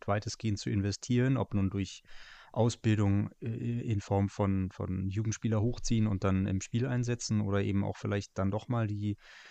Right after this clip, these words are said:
Gelder zu mobilisieren, um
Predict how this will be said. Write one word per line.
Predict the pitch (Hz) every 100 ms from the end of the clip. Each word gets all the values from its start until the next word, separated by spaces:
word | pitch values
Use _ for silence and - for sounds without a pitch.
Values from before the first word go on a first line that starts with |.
| - _ -
Gelder | 110 117 107
zu | - 107
mobilisieren, | 107 107 107 107 104 117 117 110 104
um | 113 104 104 101